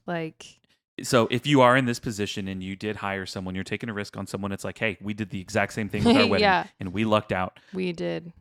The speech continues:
Speaker 2: But you, it, you have a better chance of getting what you want if you voice it and if you let them know and say, "Hey,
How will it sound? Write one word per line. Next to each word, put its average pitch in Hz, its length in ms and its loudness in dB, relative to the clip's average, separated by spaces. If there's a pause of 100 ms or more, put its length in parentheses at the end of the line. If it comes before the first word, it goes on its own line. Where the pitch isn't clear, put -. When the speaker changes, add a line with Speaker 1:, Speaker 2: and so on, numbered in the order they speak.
(160)
Speaker 2:
But - 240 -2 (480)
you, 120 260 -8 (100)
it, 127 140 0
you 123 240 -2
have 123 180 -2
a 107 80 -4
better 117 280 -2
chance 110 360 -6
of 98 160 -12
getting 107 260 -4
what 104 160 -4
you 101 160 -8
want 92 500 -8
if - 160 -10
you 107 120 -8
voice 104 420 -8
it 98 260 -12
and 107 140 -8
if 107 100 -10
you 110 140 -4
let 104 240 -6
them 98 160 -4
know 98 340 -2 (280)
and 107 100 -12
say, 107 100 -6
"Hey, 107 300 -6